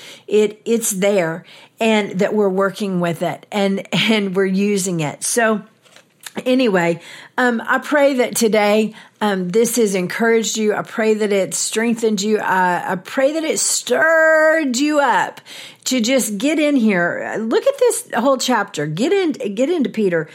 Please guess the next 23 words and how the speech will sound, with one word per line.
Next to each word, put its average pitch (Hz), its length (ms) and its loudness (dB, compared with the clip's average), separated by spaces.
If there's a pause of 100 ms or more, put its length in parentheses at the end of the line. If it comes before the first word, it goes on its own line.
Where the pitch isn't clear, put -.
(280)
um, 190 440 0
and 226 180 0
just 277 240 0
see 247 300 2
exactly 208 680 0
everything 208 680 -2
that, 180 400 -2
that 175 200 -4
this 226 200 0
whole 214 380 0
thing 202 340 -4
has. 190 500 0 (380)
Um, 180 420 0 (120)
I 170 60 -8
mean, 185 220 0
there's 202 220 0
a 262 100 2
whole 233 260 2
lot. 214 400 -2 (140)
There's 196 260 -2
a 220 60 0
whole 226 680 2
lot 180 320 -2